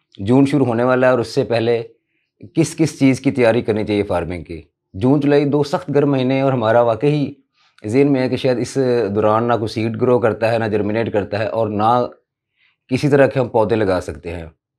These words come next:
बड़े अच्छे आइडियाज़, अ, एक दो मैं शेयर करूंगा आपके साथ, अ, जिसके तहत आप इंशाल्लाह उसकी फार्मिंग भी कर सकते हैं।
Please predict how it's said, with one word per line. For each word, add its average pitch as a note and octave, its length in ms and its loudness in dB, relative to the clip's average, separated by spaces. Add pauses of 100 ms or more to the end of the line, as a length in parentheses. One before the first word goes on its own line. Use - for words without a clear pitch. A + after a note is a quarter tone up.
(960)
बड़े F#3 340 4
अच्छे E3+ 300 -2
आइडियाज़, C#3+ 580 2
अ, - 0 -
एक A#2+ 400 -2
दो B2+ 100 0
मैं B2 120 -2
शेयर A2+ 180 -2
करूंगा B2 320 0
आपके A2+ 200 -2
साथ, G#2+ 220 0
अ, - 840 -6
जिसके G#2 320 -2
तहत A#2 300 0
आप G#2+ 240 2
इंशाल्लाह G#2 360 -2
उसकी G2+ 240 -6
फार्मिंग G#2 420 -2
भी A#2 60 -4
कर G#2+ 100 2
सकते - 300 -6
हैं। G#2 240 -6